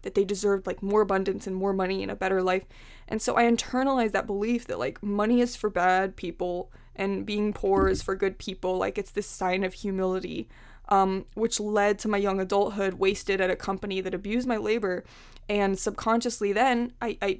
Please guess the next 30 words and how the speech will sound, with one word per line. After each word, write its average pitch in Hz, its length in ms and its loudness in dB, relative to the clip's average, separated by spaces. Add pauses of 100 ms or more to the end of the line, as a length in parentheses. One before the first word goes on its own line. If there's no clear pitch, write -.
the 202 60 -4
money 226 260 2
I 214 60 0
made, 254 200 0
I 220 60 0
just 208 240 -4
blew 220 460 0
entirely 208 840 0 (540)
almost 226 400 4
in 208 80 -2
order 202 300 2
to 208 100 -6
not 185 220 0
have 196 120 -4
money 185 240 -2
in 180 80 -4
the 180 80 -6
bank. - 460 -6
You 226 80 0
know, 196 100 4
I 196 120 4
realized 220 460 6
I 202 60 4
was, 190 100 -2
like, 196 200 -4 (520)
living 240 360 8
out 220 160 4
the 214 80 -2
same 220 340 0
paradigm, 196 720 2